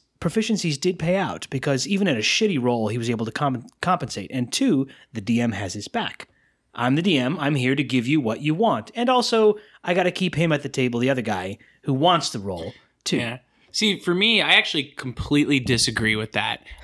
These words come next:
Speaker 2: I don't, <laughs> which is great. That's why we'll have a good discussion. I do not, I think people roll dice too much. I think most modern D Ms are addicted to having people roll dice. I think it bogs the game down. It slows it down with too much dice rolling.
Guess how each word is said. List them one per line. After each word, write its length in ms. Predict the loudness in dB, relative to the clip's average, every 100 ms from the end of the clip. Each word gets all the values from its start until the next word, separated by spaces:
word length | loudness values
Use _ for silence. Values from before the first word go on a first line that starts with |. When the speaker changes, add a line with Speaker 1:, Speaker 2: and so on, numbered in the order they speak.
| 0
Speaker 2:
I 200 | 4 6
don't, 280 | 4 2 0 -4 -4
<laughs> 100 | -2 0
which 180 | 2 0
is 140 | -2
great. 320 | 0 2 2 0
That's 160 | -2
why 100 | 0
we'll 120 | 2
have 180 | 2 0
a 20 |
good 140 | -2 -2
discussion. 560 | 0 2 2 0 -6 -10 -20 -20 -20 _ _ _ _ _ 0
I 400 | 4 4 4 0 0
do 100 | 2
not, 360 | 4 2 0 _ -4
I 100 | -2
think 160 | -2 0
people 220 | 2 4
roll 160 | 4
dice 280 | 2 0 0
too 140 | -2 0
much. 420 | 2 0 -2 -4 -2
I 120 | -2
think 260 | -2 -4
most 420 | -2 0 2 0 0
modern 320 | 0 0 0
D 120 | -2
Ms 140 | 0 0
are 80 |
addicted 420 | -2 0 -2 0 0
to 60 |
having 180 | 0 0
people 280 | -2 -4 -2
roll 160 | -2 -2
dice. 580 | 0 0 -2 -2 -4 -6 -20 -20 -12
I 140 | -4 -2
think 240 | 0 0
it 260 | 0 -2 0
bogs 380 | 2 2 0 -4
the 80 |
game 260 | -2 0 2
down. 260 | 2 0 -2
It 140 | -4
slows 540 | -2 -2 0 0 2
it 100 | 0
down 280 | 2 2 2
with 160 | -2 -4
too 120 | 0
much 300 | 0 0 0
dice 340 | 0 0 -2
rolling. 500 | -2 0 2 0 -2